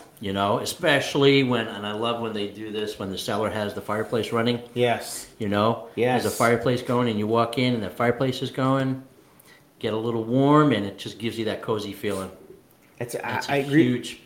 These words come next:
Speaker 1: plus.
Speaker 2: It's an emotional feeling that when you walk through the door, you expect to feel heat and you feel that warmth, and emotionally and physically, as opposed to the summertime where if you have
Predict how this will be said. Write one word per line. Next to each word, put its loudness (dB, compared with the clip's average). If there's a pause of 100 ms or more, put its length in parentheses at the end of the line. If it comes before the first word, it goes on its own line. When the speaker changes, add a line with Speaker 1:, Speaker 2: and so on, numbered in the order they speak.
Speaker 1:
plus. -8
Speaker 2:
It's -8
an 0
emotional 2
feeling -2
that -2
when -4
you -4
walk -2
through -4
the -4
door, 2
you -2
expect -8
to -14
feel -6
heat -4 (500)
and -4
you -4
feel -2
that -2
warmth, -4
and -10
emotionally 0
and -4
physically, -2 (440)
as -6
opposed 6
to 0
the 0
summertime -2
where 0
if -6
you 0
have -2